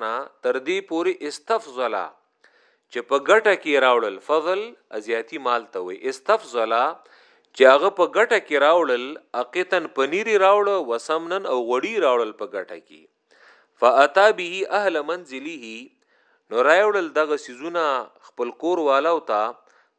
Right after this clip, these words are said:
فمکثنا یسیرا، نو پس منګه لږ درنګ تیر ک، یعنی لږ وخت تیر شو. او ماشاء الله، یا سوره چې بس الله ته خوښه وا. فجاء، نو عبدالرحمن ابن عوف راغی، وعلیه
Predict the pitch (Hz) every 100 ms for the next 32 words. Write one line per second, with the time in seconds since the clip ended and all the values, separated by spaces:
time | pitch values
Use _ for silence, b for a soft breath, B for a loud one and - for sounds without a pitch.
0 | 120 127 156 226 233 190 160 151 139 -
1 | 185 185 165 143 123 _ _ - 107 131
2 | 135 147 185 214 208 190 147 165 - -
3 | 139 175 160 165 185 170 110 110 127 -
4 | 120 139 175 277 220 160 - 139 131 123
5 | 117 95 82 _ _ _ b b b b
6 | _ 127 170 170 175 175 214 202 180 175
7 | 190 180 143 - 202 196 170 135 131 120
8 | 127 143 139 104 - 139 131 117 98 87
9 | - b b b b - 131 135 208 208
10 | 139 139 165 147 120 110 110 117 135 143
11 | 143 117 117 110 147 151 143 160 175 151
12 | 127 123 131 165 151